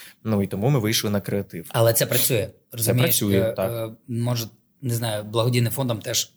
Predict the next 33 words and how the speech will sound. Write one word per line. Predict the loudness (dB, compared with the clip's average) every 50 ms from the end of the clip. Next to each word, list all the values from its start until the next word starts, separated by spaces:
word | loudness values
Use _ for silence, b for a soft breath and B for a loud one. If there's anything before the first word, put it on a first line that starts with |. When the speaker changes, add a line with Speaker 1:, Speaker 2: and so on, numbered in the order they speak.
| _
Speaker 2:
додати | -10 -6 -4 -2 -2 -2 -2 -2 -4
креатив. | -6 -4 -4 -2 0
Speaker 1:
Насправді, | 2 0 2 2 0 0 2 0 0
благодійні | -2 -2 -2 0 2 2 4 2 2 0 0
фонди | 0 0 0 0 0
теж | 0 0 0 2
зараз | 2 0 0 0 0
Speaker 2:
А, | 0
Speaker 1:
багато | 0 2 2 0 0 -2 -10
хто. | -8 _ 0
Speaker 2:
я | 0 2
бачив, | 4 2 2 2 2 0
як | 2 2
тебе | 2 4 4 4
вивозили | 4 4 4 6 6 4 4 4 4 4 4 4 2 0 -2 -2
в | 0 2
ліс, | 4 4 4 2 2 0
це | 0 0 0
ж | 0 2
теж | 2 2 2
благодійний | 4 4 4 4 4 4 2 2
Speaker 1:
Так, |
Speaker 2:
фонд | 4 4 4
до | 4
тебе | 4 4 4
Speaker 1:
Куфонд, | 4 4
Speaker 2:
звернувся. | 2 0 -2 -6 -4 -2
Speaker 1:
Куфонд. | -2 -2 0 0 0 0 0 -2 -6
Speaker 2:
Клас. | -4 0 0 2 2 2 0
Speaker 1:
Так, | -2 -6
вони | -6 -4 -2 -2
робили. | -2 -2 -2 0 0 0 0
Speaker 2:
О, | -2 -4 -10